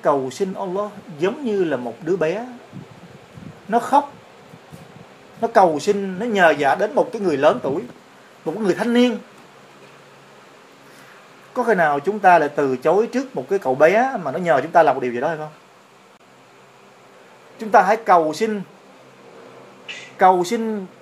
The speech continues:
làm sao chúng ta cảm thấy chúng ta yếu đuối đến nỗi mà gì Allah phải gì ban cho chúng ta. Giống như ông ta nói, giống như một con hổ.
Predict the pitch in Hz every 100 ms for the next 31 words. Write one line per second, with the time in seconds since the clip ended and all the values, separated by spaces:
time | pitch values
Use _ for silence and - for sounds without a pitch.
0 | - - - - 170 180 180 202 208 202
1 | 196 185 175 208 196 220 - 233 311 254
2 | 247 320 330 254 208 143 233 185 147 135
3 | - 180 180 190 233 160 180 151 160 185
4 | 185 165 180 170 151 - - - - -
5 | - - - - - - - - - -
6 | - - - - - - 170 220 202 180
7 | 175 165 175 180 160 196 202 - - 220
8 | 226 185 170 180 147 131 196